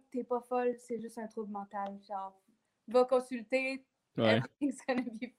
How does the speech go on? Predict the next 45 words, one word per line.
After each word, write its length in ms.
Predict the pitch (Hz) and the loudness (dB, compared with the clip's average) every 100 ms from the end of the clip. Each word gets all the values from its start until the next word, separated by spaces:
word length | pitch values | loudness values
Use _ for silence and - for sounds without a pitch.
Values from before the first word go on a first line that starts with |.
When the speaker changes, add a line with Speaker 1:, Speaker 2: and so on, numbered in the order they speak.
| - | -8
Speaker 1:
fine. 140 | 220 - | -2 0
<laughs> 180 | - - - - - 202 208 - - - | 0 -2 -12 -18 -14 -12 -10 -12 -12 6
Ouais, 180 | 240 294 | 6 8
je 60 | 294 | 4
pense 100 | 330 | 2
que, 200 | - - | 2 4
honnêtement, 480 | 254 254 254 269 302 403 - - _ | 4 4 2 2 2 -2 -8 -18 _
Speaker 2:
J'adore. 460 | 113 117 117 117 135 - _ - | 4 4 6 2 0 -8 _ -4
Speaker 1:
tu 80 | 311 | -4
sais, 60 | |
justement, 440 | 285 277 285 262 302 294 | -2 -4 -2 0 0 -2
à 160 | 220 - - - | -2 -4 -6 -8
quinze, 400 | 285 302 285 - _ | -4 -4 -6 -14 _
quinze 360 | - 277 285 262 | -10 -6 -6 -4
ans, 220 | 269 285 285 | -2 -2 -2
là, 220 | 294 294 | -2 -4
tu 80 | - | -6
sais, 120 | 285 | -8
j'étais 200 | - 233 | -4 -4
tellement 400 | 240 233 247 277 | -2 -4 -4 -4
dans 160 | 247 | -4
le 160 | 202 208 | -4 -6
mal-être, 640 | 208 208 196 202 214 226 - - | -6 -4 -2 -2 -2 -4 -10 -20
puis 140 | _ 202 | _ -6
de 180 | 202 196 | -6 -4
pas 120 | - 247 | -4 -4
com-, 160 | - 220 - | -4 -12 -10
tu 100 | 254 | -8
sais, 40 | 233 | -4
de 120 | 226 226 | -6 0
pas 120 | 311 | 0
comprendre, 680 | - 247 - 254 262 262 262 | 2 -4 -4 -2 -2 -2 -6
puis 220 | 254 226 - _ _ | -10 -14 -16 _ _
des 100 | 220 | -10
grosses 440 | 202 - 320 311 | -10 -2 2 2
questions 320 | - 214 - 254 | 0 -6 -4 -6
existentielles. 840 | 220 - 214 202 202 254 254 262 | -6 -10 -8 -8 -4 -4 -2 -6
Puis 120 | 254 202 | -12 -6
je 100 | 208 | -6
le 100 | 202 | -6
sais 280 | - 302 | -8 -8
que 100 | 294 | -8
quand 200 | 226 208 202 | -8 -8 -6
t'es 120 | 208 | -4
ado, 500 | 185 190 214 240 | -4 -4 -4 -4